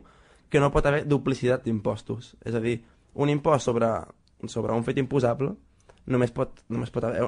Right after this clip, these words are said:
estar una vegada, no pot haver duplicitat. Té la seva lògica, però clar, aquí hi ha un impost al zero per cent.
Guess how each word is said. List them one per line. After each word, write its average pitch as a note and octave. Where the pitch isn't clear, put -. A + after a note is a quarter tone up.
estar A2+
una A#2
vegada, A2+
no A#2
pot A#2+
haver B2+
duplicitat. G#2+
Té A#2
la A2
seva C3+
lògica, C3
però A2
clar, B2+
aquí A#2
hi A#2+
ha C3
un C3+
impost B2+
al B2+
zero B2+
per A2
cent. A2+